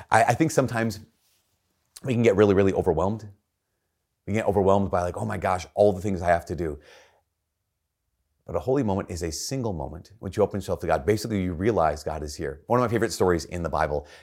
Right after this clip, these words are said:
is from the very first book of the Bible. It's in Genesis, the story of Jacob. Now, if you know anything about Jacob, Jacob's grandfather was Abraham and his father was Isaac. He had a twin brother named Esau.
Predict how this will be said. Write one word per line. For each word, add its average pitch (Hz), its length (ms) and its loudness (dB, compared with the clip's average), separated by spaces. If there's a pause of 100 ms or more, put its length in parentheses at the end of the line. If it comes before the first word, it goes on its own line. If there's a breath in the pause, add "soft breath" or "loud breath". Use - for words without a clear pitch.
is 92 160 -4
from 98 140 -4
the 95 60 0
very 92 200 2
first 95 320 -2
book 101 160 4
of 90 40 0
the 82 60 2
Bible. 71 380 -2
It's 87 560 -4 (100)
in 95 160 -2
Genesis, 90 480 2 (400 soft breath)
the - 60 -12
story 143 160 4
of 90 80 -2
Jacob. - 340 -2
Now, 113 100 2
if 131 80 2
you 123 60 2
know 127 80 4
anything 123 160 4
about 117 160 0
Jacob, 87 300 -2
Jacob's 90 300 -4
grandfather 98 600 2
was 92 140 -2
Abraham 82 360 -2
and 85 60 -6
his 82 140 -10
father 98 240 6
was 90 160 -2
Isaac. - 480 -12 (600)
He 107 60 -6
had 104 80 6
a 92 80 2
twin 165 280 2
brother 104 200 8
named 87 240 -4
Esau. - 380 -6